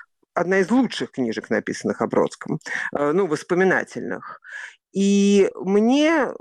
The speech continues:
когда Антон пришёл ко мне с этим сюжетом и предложением вместе с ним работать,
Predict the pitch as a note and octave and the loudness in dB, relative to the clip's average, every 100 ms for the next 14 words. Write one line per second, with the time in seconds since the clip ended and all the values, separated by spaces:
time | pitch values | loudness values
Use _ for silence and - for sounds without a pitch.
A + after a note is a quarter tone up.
0 | - - F#3+ F#3+ F3 D#3+ D3+ - E3 F#3 | -14 -8 -2 2 2 2 0 -2 0 -2
1 | C#3+ D3+ - D#3+ A#2+ - - - D3 C#3+ | -2 -6 0 2 2 -4 -8 -4 0 2
2 | A#2+ - C3+ - B2 - F3+ F#4 - F#3+ | 0 0 -4 0 0 0 0 0 0 -4
3 | D#3+ D3 C#3 D3 D3+ C3+ C3 D3+ D3 C3 | -2 -2 0 0 2 0 0 0 -2 -2
4 | C3+ - C#3 C#3 F3+ D4+ G4 C#4+ | -6 -2 0 0 0 0 2 0